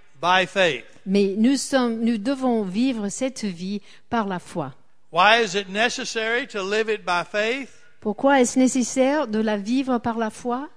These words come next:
Speaker 1: Because faith is how we receive from God.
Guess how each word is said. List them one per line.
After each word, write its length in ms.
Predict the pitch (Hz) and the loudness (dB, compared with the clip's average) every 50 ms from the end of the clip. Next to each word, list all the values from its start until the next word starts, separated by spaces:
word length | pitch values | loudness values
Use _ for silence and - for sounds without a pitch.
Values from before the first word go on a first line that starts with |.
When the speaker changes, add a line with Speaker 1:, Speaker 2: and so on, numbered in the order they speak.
| - - - - - | -20 -20 -20 -14 -10
Speaker 1:
Because 380 | 175 170 - 190 185 180 160 - - - | -10 -4 0 2 2 2 0 -4 -6 -2
faith 440 | 208 208 214 233 254 233 - - - | 2 2 4 2 2 0 -4 -8 -8
is 180 | 208 214 196 - | -8 -6 -6 -4
how 260 | 170 190 196 196 196 | -4 -2 0 0 0
we 220 | 190 196 196 202 202 185 | 0 -2 -4 -6 -6 -6
receive 600 | 190 185 - - - 240 226 214 196 185 185 - | -8 -6 -6 -6 -6 -6 -6 -6 -6 -8 -10 -10
from 260 | - 190 185 180 180 | -10 -12 -10 -8 -4
God. 360 | 175 180 170 139 120 107 104 | -2 0 0 0 -2 -6 -10